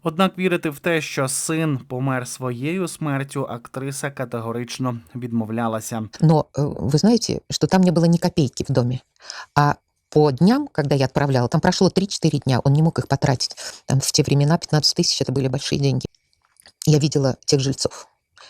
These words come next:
Speaker 2: То есть это люди, которые не один раз сидели в тюрьме. Почему-то у меня такое ощущение,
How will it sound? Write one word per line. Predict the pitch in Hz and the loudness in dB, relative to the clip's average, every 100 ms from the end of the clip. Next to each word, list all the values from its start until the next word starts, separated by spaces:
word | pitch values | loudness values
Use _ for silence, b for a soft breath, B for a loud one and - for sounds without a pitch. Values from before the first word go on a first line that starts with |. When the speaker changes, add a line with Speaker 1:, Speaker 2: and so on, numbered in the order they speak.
| - | -2
Speaker 2:
То | |
есть | - | -2
это | 143 151 143 | 2 2 2
люди, | - 160 - | 0 0 0
которые | 143 143 139 139 B B - | 0 2 2 2 B B 2
не | 160 | 2
один | 143 | 4
раз | 143 147 | 2 0
сидели | 117 127 | -2 -2
в | 127 | -2
тюрьме. | 120 - 120 _ _ _ - - | -4 -4 -8 _ _ _ -20 -6
Почему-то | - 175 - | 2 2 4
у | 151 | 2
меня | 151 160 | 4 2
такое | 151 156 | 2 2
ощущение, | - 139 - 277 196 123 | 2 0 2 2 2 0